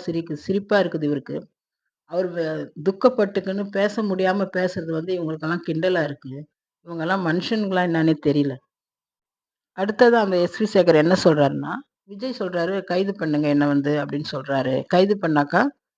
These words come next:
சிம்பத்தி கிரியேட் பண்ணலான்னு பார்க்கறாரு அப்படின்னு சொல்றாரு. அவர் கைது பண்ணுன்னு சொல்லல. "என் மேல கோவமா இருந்தா என்கிட்ட காட்டுங்க. நான் வீட்ல தான் இருப்பேன், இல்ல ஆபீஸ்ல இருப்பேன்.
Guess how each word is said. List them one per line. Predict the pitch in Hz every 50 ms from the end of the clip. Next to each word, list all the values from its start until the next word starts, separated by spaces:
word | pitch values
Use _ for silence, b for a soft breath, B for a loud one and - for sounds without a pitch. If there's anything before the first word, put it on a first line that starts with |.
| _ _ _
சிம்பத்தி | 214 220 214 240 220 - 208 208
கிரியேட் | - - 180 170 175 170 -
பண்ணலான்னு | 175 160 151 151 151 156 143
பார்க்கறாரு | 147 147 143 - 151 143 143 135 143 143
அப்படின்னு | 147 147 143 143 165 151 135
சொல்றாரு. | - 147 127 127 131 135 156 170 -
அவர் | - 165 165 160 -
கைது | - 175 170 180 190 196 185
பண்ணுன்னு | 185 165 160 160 160 -
சொல்லல. | - 151 147 143 143 151 180 180 - 170 175
"என் | 175 180 190 196 196
மேல | 190 185 185 185 180
கோவமா | - 175 170 170 170 170 165
இருந்தா | 165 170 175 170 170
என்கிட்ட | 160 160 165 175 165 - 165 156
காட்டுங்க. | - 147 143 143 - 143 143 143 143 143 143 147 - _ _ _ _ _ _ _ _
நான் | 147 151 156 160
வீட்ல | 170 175 - 175 160
தான் | 160 160 160
இருப்பேன், | 151 143 135 - 156 143 143
இல்ல | 147 151 151 139
ஆபீஸ்ல | 147 156 - 165 147 - - 139
இருப்பேன். | 131 131 - - 135 131 139